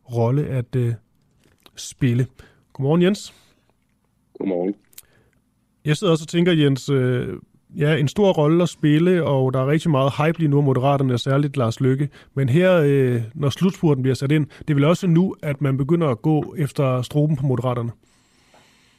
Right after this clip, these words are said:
Speaker 2: Ja, men det har vi jo kunnet se de seneste dage,
Speaker 1: Ja.
Speaker 2: øh, at der bliver lagt sømmåtter ud foran hans bil. <laughs> Øh, og, øh, når... Øh, jeg kan jo sige, at Socialdemokraterne kører jo sådan set, øh, en valgkamp, hvor man sådan kører i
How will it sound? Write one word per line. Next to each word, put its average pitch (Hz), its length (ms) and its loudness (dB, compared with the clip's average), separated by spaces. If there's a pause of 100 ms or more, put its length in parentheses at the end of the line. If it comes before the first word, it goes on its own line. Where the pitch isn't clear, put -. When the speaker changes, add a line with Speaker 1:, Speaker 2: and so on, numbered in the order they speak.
(680)
Speaker 2:
Ja, 120 140 2
men 107 100 -4
det 147 120 2
har 123 80 0
vi 110 120 0
jo 104 120 4
kunnet 104 180 -6
se 123 240 2
de 104 100 -6
seneste 113 440 -2
dage, 101 340 0 (220)
Speaker 1:
Ja. 95 340 0
Speaker 2:
øh, 90 80 -4
at 98 140 -6
der 101 80 -2
bliver 98 200 -2
lagt 95 240 -2
sømmåtter 110 540 0
ud 101 180 0 (100)
foran 95 340 -4
hans 92 180 -14
bil. 95 280 -4 (140)
<laughs> - 160 -12 (360)
Øh, 95 360 2
og, 95 200 0 (280)
øh, 90 560 0
når... 98 320 0
Øh, 90 280 0 (500)
jeg 98 100 -2
kan 104 80 2
jo - 80 -2
sige, 127 140 2
at 110 60 -2
Socialdemokraterne 98 1080 -4 (140)
kører 107 220 0
jo 101 60 0
sådan 98 220 -6
set, 98 360 -2 (220)
øh, 85 420 -4
en 95 160 -4
valgkamp, 98 440 -4
hvor 95 120 -4
man 92 140 -8
sådan 92 240 -6 (200)
kører 101 260 2
i 82 100 -6